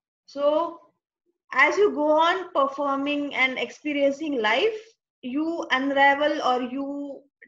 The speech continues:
try to know many different, uh, wonders or many some, so, ways of doing things or behaving things.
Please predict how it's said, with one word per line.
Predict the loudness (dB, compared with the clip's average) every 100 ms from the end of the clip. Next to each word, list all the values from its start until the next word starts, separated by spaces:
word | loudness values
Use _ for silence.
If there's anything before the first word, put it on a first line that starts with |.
| _
try | -2 -2 -2 -6
to | -8 -6
know | -4 -4 -6 -8
many | -8 -4 -4 -4 -4 -6 -8
different, | -10 -10 -8 -8 -8 -14 _ _ _ -12
uh, | -8 -8 -8 -12 -16 -18 _ _ _ _ _ _ _ _ _ _ _ -6
wonders | -2 -2 0 0 0 0
or | 0 0
many | -2 -6 -4 -6
some, | -4 -6 -6 -8 -12 _
so, | _ -14 -12 -12 -12 -2
ways | 0 2 0
of | -4 -4 -4
doing | -4 -4 -6
things | -6 -6 -4
or | -6 -6
behaving | -8 -6 -4 -4 -8 -12
things. | -20 -20 _ _